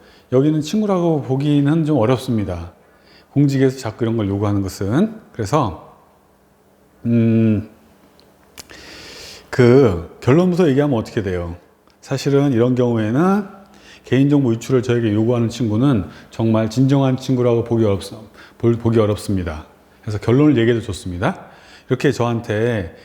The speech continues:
사적인 이익을 위해 요구하는 개인정보 유출을, 개인정보 유출 자체는 뭐예요? 범죄죠. 범죄이기 때문에 개인정보 유출을 요구하는 친구는 저는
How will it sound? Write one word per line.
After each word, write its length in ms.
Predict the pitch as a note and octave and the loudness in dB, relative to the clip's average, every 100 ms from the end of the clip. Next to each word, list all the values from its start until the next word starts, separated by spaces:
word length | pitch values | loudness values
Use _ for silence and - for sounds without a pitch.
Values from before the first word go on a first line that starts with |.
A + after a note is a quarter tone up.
| - | -20
사적인 580 | - F3 - F3+ E3 A#2 | -12 -12 -4 -2 0 0
이익을 320 | A2 A#2 A#2 | 2 2 2
위해 160 | G#2 G2+ | 0 -2
요구하는 600 | F#2+ G2 G#2 G2+ A2+ F#3+ | -2 -2 0 0 0 -2
개인정보 420 | - G#2+ A2+ A2+ | -2 -2 0 -2
유출을, 400 | F#2+ - A2+ F#2+ | -2 -2 -2 -2
개인정보 460 | - B2+ C#3 D3 A#2+ | 0 2 4 2 0
유출 180 | A2+ A#2+ | -2 -2
자체는 320 | G#2 - C#3 | -2 -2 -2
뭐예요? 240 | G2 E2+ E2 | -2 -4 -4
범죄죠. 580 | G#2 A2 A2 F#2+ - - _ _ _ _ _ _ _ | -2 0 0 -2 -4 -12 _ _ _ _ _ _ _
범죄이기 340 | G#2+ A2 G#2 | 0 2 2
때문에 460 | - F2+ B2 A#2 E2+ - - - - | -2 -2 0 0 -4 -16 -20 -12 -4
개인정보 420 | A#2 B2 B2+ G#2+ | -2 0 -2 -2
유출을 300 | G2+ - G2+ | -4 -2 -2
요구하는 400 | G2 A2 G#2+ G2+ | 0 0 0 -2
친구는 560 | - A#2 G#2+ C#3+ G#3 A3 - - - _ _ _ - _ | -2 -2 0 2 2 0 -8 -20 -20 _ _ _ -20 _
저는 440 | - G#2+ A#2+ E3 | -4 -2 2 0